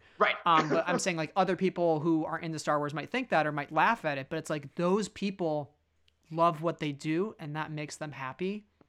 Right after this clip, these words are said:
Speaker 1: Mm-hmm.
Speaker 2: That is amazing.
Speaker 1: Well,
Speaker 2: They
Speaker 1: that
Speaker 2: go out and they go to hospitals
Speaker 1: Oh.
Speaker 2: and they make ki-, little kids happy who are, like, dying and who are going through a crisis at, like, the age of, like, one through ten. Like, that makes them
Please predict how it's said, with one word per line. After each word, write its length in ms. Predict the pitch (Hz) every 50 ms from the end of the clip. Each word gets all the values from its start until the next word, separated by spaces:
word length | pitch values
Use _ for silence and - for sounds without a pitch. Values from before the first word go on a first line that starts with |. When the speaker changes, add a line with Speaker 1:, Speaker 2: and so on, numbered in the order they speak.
| _ _
Speaker 1:
Mm-hmm. 80 | 196 214 _ _ -
Speaker 2:
That 140 | 165 160
is 100 | 165 156
amazing. 500 | 156 160 151 147 147 139 143 143 151 151 - _ _ _ _ _ _ _
Speaker 1:
Well, 80 | 214 226
Speaker 2:
They 80 | 170 175
Speaker 1:
that 60 | -
Speaker 2:
go 140 | 202 190 175
out 300 | 165 170 190 214 220 -
and 120 | 185 175
they 60 | 180 175
go 120 | 175 185
to 60 | 165 147
hospitals 760 | - 151 127 131 - - - 185 196 208 226 247 233 - - - _ _ _ _
Speaker 1:
Oh. 60 | 190 180
Speaker 2:
and 120 | 165 165
they 80 | 165 170
make 280 | 170 175 190 185 - -
ki-, 140 | - -
little 220 | - 175 180 185 185
kids 320 | 185 - - 180 170 143
happy 520 | 139 143 131 127 - - 196 214 220 226 _ _ _ _
who 200 | - - 180 170
are, 140 | 160 156 151
like, 360 | 147 151 151 147 143 143 _ _
dying 520 | 151 147 143 143 156 170 185 196 202 - -
and 140 | 160 160 156
who 160 | 160 165 160
are 140 | 156 151 147
going 300 | 143 160 151 151 160 151
through 200 | - 156 156 147
a 20 |
crisis 600 | 143 - - - 156 151 - - 196 185 185 - -
at, 180 | 175 170 - - -
like, 120 | 160 -
the 140 | - - -
age 180 | 160 160 147
of, 100 | 160 147
like, 240 | 160 151 156 151 - _ _ _ _ _ _ _ _
one 320 | 151 147 147 156 165 170
through 200 | 156 - 170 160
ten. 400 | 151 - 156 151 160 175 190 190 _ _ _ _ _ _ _ -
Like, 200 | 170 156 151 _
that 200 | - 175 165 180 170
makes 220 | 165 165 156 -
them 400 | - 165 156 156 151 147 147